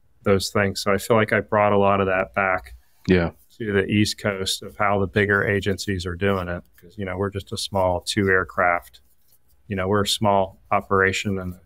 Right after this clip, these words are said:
Speaker 1: what do they say? Little big pond, little, what's the old saying?
Speaker 2: Little
Speaker 1: Uh,
Speaker 2: pond,
Speaker 1: yeah.
Speaker 2: big fish.
Speaker 1: Yeah, that's it.
Speaker 2: <laughs>
Speaker 1: And, uh, but, you know, I,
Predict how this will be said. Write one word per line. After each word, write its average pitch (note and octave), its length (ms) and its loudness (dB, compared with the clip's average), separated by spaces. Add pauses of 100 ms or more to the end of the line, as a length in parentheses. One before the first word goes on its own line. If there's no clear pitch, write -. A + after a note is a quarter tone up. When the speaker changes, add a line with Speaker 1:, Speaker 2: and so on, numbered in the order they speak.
(840)
Speaker 1:
what G2+ 100 -10
do G2+ 60 0
they G2+ 100 2
say? G2 280 2
Little G2 440 0 (340)
big G#2 220 -14
pond, G#2 340 -2
little, G2+ 380 0 (1040)
what's - 220 -6
the G#2 100 2
old G2 160 4
saying? G2 360 2
Speaker 2:
Little A#2 140 4
Speaker 1:
Uh, - 40 0
Speaker 2:
pond, A2+ 120 2
Speaker 1:
yeah. F2+ 60 0
Speaker 2:
big G#2 140 0
fish. - 340 0 (300)
Speaker 1:
Yeah, F#2 240 -2 (120)
that's G2 240 2
it. F2+ 180 0 (380)
Speaker 2:
<laughs> - 360 -2
Speaker 1:
And, G#2+ 240 4
uh, G#2+ 240 0 (1080)
but, F3 200 -2
you F3+ 100 -2
know, C#3+ 280 2
I, C3 180 -2